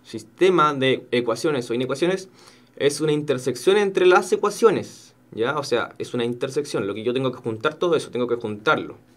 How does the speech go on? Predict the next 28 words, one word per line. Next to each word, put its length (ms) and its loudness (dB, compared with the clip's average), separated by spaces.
Aquí 180 4
me 80 8
preguntan, 520 4
¿cuál 140 4
es 80 0
el 100 -2
conjunto 480 0
solución 340 2
del 100 0
sistema 300 -2
de 40 2
inecuaciones? 500 -2
Acá 380 4
tengo 400 2
el 240 -2
dos 240 0
X 440 -2
más 340 -6
dos, 440 0
y 160 -4
eso 160 0
es 120 -6
mayor 500 2
a 80 0
diez. 560 0
Eh, 520 2
menos 800 2
X 500 0